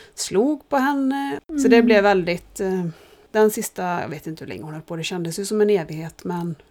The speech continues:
Speaker 1: det kan ha varit fem, tio minuter. Det blir väldigt, eh, länge, för man vill ju ändå genomföra det. För att om man avbryter så kommer vi ju bli tvungna att komma tillbaka.
Speaker 2: Ja.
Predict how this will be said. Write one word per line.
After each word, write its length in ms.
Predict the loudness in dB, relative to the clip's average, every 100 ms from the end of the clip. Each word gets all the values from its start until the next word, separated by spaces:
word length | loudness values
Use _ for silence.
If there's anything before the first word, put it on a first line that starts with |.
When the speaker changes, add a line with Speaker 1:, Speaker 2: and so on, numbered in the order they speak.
| _
Speaker 1:
det 300 | -20 -18 -18
kan 200 | -12 -10
ha 80 | -10
varit 200 | -12 -16
fem, 240 | -14 -12
tio 200 | -12 -12
minuter. 500 | -10 -10 -12 -14 -16 -16 _ -20 _ _
Det 100 | -4
blir 200 | -2 0
väldigt, 540 | -2 -4 -10 _ -12
eh, 160 | -8 -8 -8 -10 -2
länge, 260 | 2 2 0
för 100 | 2
man 100 | 4
vill 80 | 4
ju 40 | 6
ändå 200 | 4 4
genomföra 840 | 0 -2 -2 -8 -10 -10 -10 -8
det. 120 | -10 -12 -20 _
För 140 | -10
att 160 | -8 -4
om 100 | -4
man 200 | -2 0
avbryter 580 | 0 0 -2 -6 -6
så 140 | -8 -6
kommer 220 | -4 -2
vi 80 | -2
ju 60 | -4
bli 120 | -4
tvungna 320 | -6 -6 -6
att 60 | -10
komma 240 | -14 -14
tillbaka. 600 | -12 -12 -12 -16 -12 -12 -12 _ _
Speaker 2:
Ja. 280 | 2 2 2